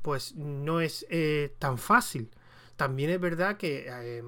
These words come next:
en una clase presencial, pues a lo mejor el formador, pues,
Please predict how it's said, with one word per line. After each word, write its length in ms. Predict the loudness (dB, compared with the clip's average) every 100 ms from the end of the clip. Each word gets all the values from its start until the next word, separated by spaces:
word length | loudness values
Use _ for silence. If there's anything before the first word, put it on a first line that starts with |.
| -12
en 140 | -8 -4
una 120 | -2
clase 220 | -2 -2
presencial, 460 | -6 -6 -2 0 2
pues 100 | 0
a 80 |
lo 20 | 0
mejor 380 | -4 -2 -2
el 400 | -2 -2 -2 -4
formador, 640 | -8 -6 -4 -4 0 -2 -2
pues, 240 | -6 -8